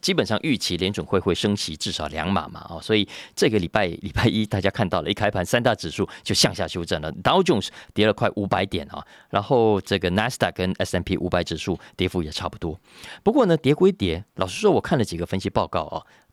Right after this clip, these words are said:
大家都没有太乐观。因为最近连续公布的美国几个经济指标看起来景气是还不错的，如果接下来中国解封顺利啊，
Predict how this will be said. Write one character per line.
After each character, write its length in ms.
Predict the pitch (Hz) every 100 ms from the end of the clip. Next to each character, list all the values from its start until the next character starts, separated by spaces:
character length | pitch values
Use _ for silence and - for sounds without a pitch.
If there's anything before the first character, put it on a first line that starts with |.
| -
大 160 | 104
家 280 | - 87 87 -
都 260 | - 101 92
没 140 | - 104
有 60 |
太 180 | 87 101
乐 100 | 78
观。 200 | 78 76 - _ _ -
因 100 | 143
为 80 | 131
最 160 | 240
近 140 | 165 113
连 100 | 123
续 100 | 139
公 180 | 147 151
布 180 | 185 107
的 200 | 87 82
美 160 | 80
国 160 | - 98
几 120 | 90
个 140 | 85
经 140 | 87 101
济 100 | 90
指 140 | -
标 160 | - 82
看 200 | - 170
起 140 | -
来 100 | 85
景 160 | 85 80
气 120 | 87
是 120 | -
还 120 | 82
不 100 | 80
错 240 | - 156 98
的， 100 | - - - -
如 100 | -
果 140 | 196 110
接 200 | - 220
下 200 | 202 117
来 100 | 95
中 220 | - 147
国 180 | 98 113
解 240 | - 78
封 340 | - 95 98 98
顺 280 | - 156
利 160 | 95 82
啊， 120 | 76